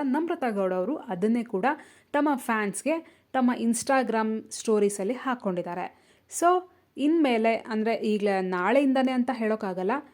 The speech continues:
ಇನ್ನು ಮುಂಬರುವ ದಿನಗಳಲ್ಲಿ ನಿತ್ಯ ಕ್ಯಾರೆಕ್ಟರ್‌ಗೂ ಕೂಡ ಕರ್ಣ ಸೀರಿಯಲಲ್ಲಿ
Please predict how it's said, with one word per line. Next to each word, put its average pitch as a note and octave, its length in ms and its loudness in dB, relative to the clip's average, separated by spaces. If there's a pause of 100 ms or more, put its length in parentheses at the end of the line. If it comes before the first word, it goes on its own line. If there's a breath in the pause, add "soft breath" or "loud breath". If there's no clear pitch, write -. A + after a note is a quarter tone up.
(160 soft breath)
ಇನ್ನು C4 520 0
ಮುಂಬರುವ D#4 440 4
ದಿನಗಳಲ್ಲಿ G3+ 680 0
ನಿತ್ಯ A#3 460 -2
ಕ್ಯಾರೆಕ್ಟರ್‌ಗೂ G3+ 680 -4
ಕೂಡ D4+ 300 0
ಕರ್ಣ G3+ 380 -2
ಸೀರಿಯಲಲ್ಲಿ G#3 720 0